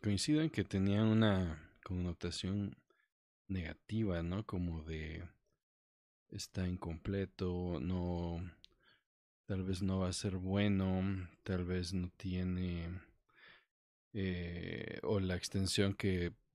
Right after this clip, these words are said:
tendría otro tipo de juegos, la calidad. Y, y de, y, y por supuesto que empieza a agarrar mucha fuerza y, y ya lo hablamos también en alguna ocasión de, eh, esa fuerza también viene de,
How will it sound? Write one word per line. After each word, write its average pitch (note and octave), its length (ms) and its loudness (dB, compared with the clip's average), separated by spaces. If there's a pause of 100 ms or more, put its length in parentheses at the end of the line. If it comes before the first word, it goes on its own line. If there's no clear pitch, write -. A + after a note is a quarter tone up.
(200)
tendría F2+ 380 2
otro F2+ 220 -4
tipo F2+ 300 -6
de F2+ 60 -2
juegos, G2 500 6
la F2 120 0
calidad. F#2 560 0 (920)
Y, F#2+ 500 -2
y F#2+ 140 -2
de, F#2 220 -2
y, F#2 600 -2 (180)
y F#2+ 100 -6
por F#2 220 -6
supuesto - 600 -2
que F#2 380 0 (720)
empieza G2 400 -2
a - 20 2
agarrar G2 240 2
mucha G#2 300 0
fuerza G#2 560 2
y, F#2+ 400 2 (180)
y G2+ 220 -2
ya G#2 180 2
lo A#2+ 160 4
hablamos A2 480 4
también G2+ 480 2
en G2 100 2
alguna F#2+ 300 0
ocasión F#2+ 500 -2
de, F2 240 -4 (880)
eh, F2+ 500 0
esa G#2 220 2
fuerza C3 600 2
también G#2 280 0
viene A2 380 0
de, F#2 580 0